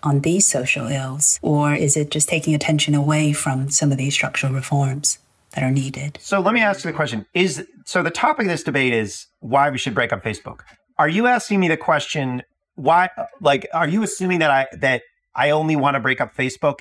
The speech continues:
Speaker 2: and that Facebook needs to solve all the world's ills? I'm, I'm happy to say why I think Facebook should be broken up. There are other, I mean, I, I never said that Facebook, breaking up Facebook will solve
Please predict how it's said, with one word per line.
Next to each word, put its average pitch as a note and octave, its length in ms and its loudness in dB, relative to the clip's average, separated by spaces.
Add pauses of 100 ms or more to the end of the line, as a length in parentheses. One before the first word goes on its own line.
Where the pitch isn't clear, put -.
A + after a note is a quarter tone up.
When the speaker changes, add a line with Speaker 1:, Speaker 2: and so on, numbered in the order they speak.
Speaker 2:
and B2+ 240 0
that A#2+ 200 2 (220)
Facebook C#3 500 -2 (180)
needs C3 300 -2
to B2 80 -12
solve B2 300 2
all B2 120 2
the A#2 80 2
world's A2 320 0
ills? A2 340 -2 (100)
I'm, F#3+ 240 0
I'm G#3+ 200 -2
happy B3 280 0
to E3+ 120 -4
say G3+ 180 -2
why D#3 200 4
I D3 40 2
think D3 240 -4
Facebook D3 320 -4
should C#3+ 180 -6
be B2+ 100 -6
broken C3+ 340 -2
up. D#3 320 0
There F#3+ 160 2
are F3 160 2
other, F#3 400 0
I D#3+ 120 0
mean, E3+ 140 -2
I, E3 180 0
I D#3+ 140 -2
never F#3+ 300 0
said E3 340 -2
that C#3 140 -4
Facebook, D3 540 -4 (280)
breaking D3+ 320 -2
up D3 140 -2
Facebook C#3+ 480 -4
will B2+ 180 -2
solve C#3 560 2